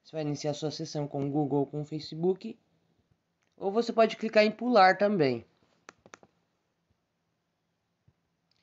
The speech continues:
Eu aconselho você clicar, criar, abrir a conta pra você poder salvar na sua prateleira e tudo mais.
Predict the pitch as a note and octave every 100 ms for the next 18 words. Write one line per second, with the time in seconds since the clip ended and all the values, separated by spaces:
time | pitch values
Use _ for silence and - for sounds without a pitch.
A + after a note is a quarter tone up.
0 | _ _ _ - A#3+ C#4 C#4 C4 B3 B3
1 | B3 A#3+ A#3+ A#3+ A#3 G#3+ G#3+ G#3+ G#3 G#3
2 | G3+ G3+ G3 F#3+ F3 G3+ G#3+ G#3 G3+ G#3
3 | A3 G#3 G#3+ G3+ G3+ G3 F#3+ F#3+ F#3+ F#3
4 | F3 F3 E3+ F3 F#3 G#3 G#3+ F#3+ G3 F#3
5 | F3 G3 G#3 C#3 - -